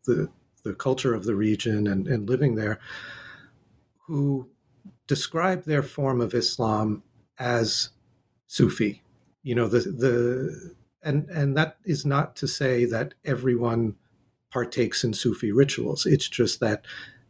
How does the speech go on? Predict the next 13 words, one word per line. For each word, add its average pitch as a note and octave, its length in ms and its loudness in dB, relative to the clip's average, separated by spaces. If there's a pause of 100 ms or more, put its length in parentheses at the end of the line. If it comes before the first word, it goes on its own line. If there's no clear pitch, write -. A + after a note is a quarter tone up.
(160)
these B2 260 0
figures D#3+ 520 0
of G#2 120 -2
the A#2 100 0
saints A#2 320 0
provide A#2 640 0
certain C3 440 2
models A2 840 2 (100)
of, G#2+ 500 -2 (540)
um, G#2+ 460 -2 (120)
of A2+ 220 -4
devotion, D3 880 -2 (160)
and A#2 560 0